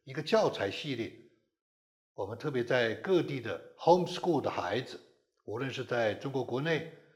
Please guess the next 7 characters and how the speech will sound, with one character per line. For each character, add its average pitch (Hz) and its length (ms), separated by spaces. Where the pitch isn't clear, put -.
还 110 200
是， 117 220
是 110 120
在， 107 440
啊， 92 520
这 123 200
个， 98 460